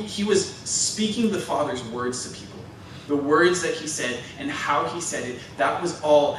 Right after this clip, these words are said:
out of absolute reliance and dependence upon the Father. And man, like, that was never just, like, this, this blind religion for Jesus. It wasn't. Like, that was this relationship. That was Jesus walking in the garden with the Father,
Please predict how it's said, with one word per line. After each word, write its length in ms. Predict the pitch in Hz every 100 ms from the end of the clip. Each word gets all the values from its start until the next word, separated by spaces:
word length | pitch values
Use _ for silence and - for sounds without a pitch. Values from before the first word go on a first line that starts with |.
| -
out 160 | 147
of 80 | 147 -
absolute 600 | - 165 - 147 143 139 -
reliance 840 | 143 135 269 277 143 135 - - 143
and 100 | 147
dependence 880 | - - 156 156 139 123 - -
upon 320 | 120 - 131
the 40 | 123
Father. 360 | - 117 - - - - - - - - -
And 100 | 156
man, 160 | 165 175
like, 120 | 151
that 140 | 170 190
was 220 | 196 151
never 400 | 147 147 - 175
just, 260 | 151 151
like, 160 | 143 127
this, 340 | 131 135 - -
this 220 | - - 135
blind 420 | 127 143 143 131
religion 460 | 127 120 123 - 120
for 200 | - 113
Jesus. 800 | 110 110 - - - - - - - - - -
It 160 | 143 143
wasn't. 320 | - 143 120
Like, 120 | 123
that 180 | 127 147
was 160 | 151 147
this 240 | 147 -
relationship. 760 | 127 120 123 127 143 - - -
That 160 | 135
was 160 | 151 143
Jesus 440 | 147 143 127 127 - - - - - - -
walking 420 | 131 - - 196 170
in 100 | 147
the 120 | 127
garden 500 | 131 135 143 135 127
with 140 | 123
the 40 | -
Father, 460 | - 117 - -